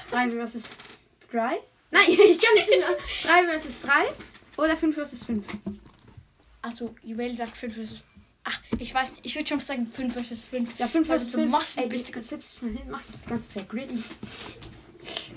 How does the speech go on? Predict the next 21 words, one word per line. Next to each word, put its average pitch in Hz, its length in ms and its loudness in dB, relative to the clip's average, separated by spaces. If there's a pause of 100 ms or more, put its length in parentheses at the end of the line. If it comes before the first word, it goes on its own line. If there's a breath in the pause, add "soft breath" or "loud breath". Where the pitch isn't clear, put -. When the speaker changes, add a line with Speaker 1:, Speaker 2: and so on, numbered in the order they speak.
(120)
Speaker 1:
Also, 240 340 -4 (240)
ja, 247 180 4
fünf 330 180 0
mal 311 100 0
fünf 320 240 0
ist, 233 160 -10
finde 240 200 -2
ich, 220 100 -14
richtig - 340 -10
nice, 214 300 -6
weil, 202 240 -6 (1400 soft breath)
keine 415 160 -2
Ahnung, 302 120 0
es, 233 120 -8
es - 220 -12
macht 427 160 -8
auch 403 100 -6
noch 240 100 -12
Spaß. - 180 -20 (500)
Und 233 60 -8
du? 330 120 -6